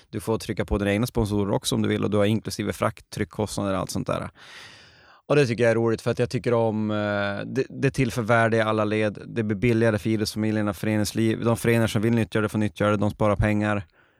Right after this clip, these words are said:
Vi får ut vårt varumärke också i det, i det finaste sammanhanget som, som finns. Eh, så det tycker jag, det är väl det jag brinner lite extra för. Och nu har vi liksom, och när vi säljer träningsoveraller gör vi det med,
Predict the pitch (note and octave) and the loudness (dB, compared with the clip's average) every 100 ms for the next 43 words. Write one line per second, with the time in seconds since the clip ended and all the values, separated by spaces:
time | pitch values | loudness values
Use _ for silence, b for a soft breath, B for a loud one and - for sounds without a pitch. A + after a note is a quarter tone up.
0 | b G2+ A#2+ B2+ - A2+ A2+ G#2+ F#2+ A2 | b -4 0 0 0 0 -2 -4 -2 0
1 | G#2 G2 A2 A2 G#2+ G#2+ - A2+ A2 - | 2 0 -2 -2 -4 -4 -4 -4 -4 -6
2 | - _ - A2 G2+ G2 G#2 G#2 G#2+ G2+ | -20 _ -4 -2 0 -2 -4 -2 -2 0
3 | G2+ - G#2 G2+ G2 G2+ G#2 F#2+ - F#2+ | -2 -2 -2 -2 -2 -2 -2 -4 -6 -6
4 | G2 - b b - F#2+ G#2 A2 - - | -8 -12 b b -12 -8 -4 -4 -4 -10
5 | G2 F#2+ G2 F#2 G2+ - B B B E3 | -10 -10 -10 -10 -12 -14 B B B 2
6 | C#3 A#2 B2+ A#2 A2+ A2+ C3+ A#2+ A2 A2 | 4 6 6 6 6 4 4 4 4 4
7 | G#2 G#2+ G2+ F#2 G#2 - A#2 - G#2 G#2+ | 2 2 0 0 -2 -2 -4 0 2 4
8 | A2+ G#2+ A2 G2+ - A2+ G#2 G#2 A2 A2 | 2 2 2 -2 -2 -2 0 0 0 0
9 | G#2+ A#2+ G#2+ A#2+ A2+ G2+ G#2+ B2 B2 G#2 | 0 0 0 0 0 0 0 2 2 2
10 | G#2 G2 G2 G2 G2 | 2 0 0 0 -2